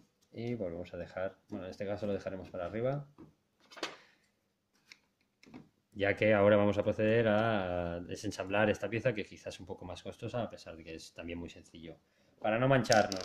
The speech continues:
para que no nos caiga ninguna gota, subimos aquí, y entonces, muy importante,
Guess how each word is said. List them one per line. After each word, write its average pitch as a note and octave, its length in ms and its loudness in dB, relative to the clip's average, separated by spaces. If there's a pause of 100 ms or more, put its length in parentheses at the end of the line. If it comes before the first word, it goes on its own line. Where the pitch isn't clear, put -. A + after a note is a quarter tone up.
para F#2+ 120 -2
que F#2+ 60 -6
no G#2+ 120 0
nos G#2 100 -2
caiga G#2+ 180 4
ninguna G#2 300 2
gota, D3+ 440 6 (1500)
subimos G2 840 -2 (1500)
aquí, C#3 400 0
y A2 60 -6
entonces, F#2 400 -8
muy C3+ 120 8
importante, G#2 680 4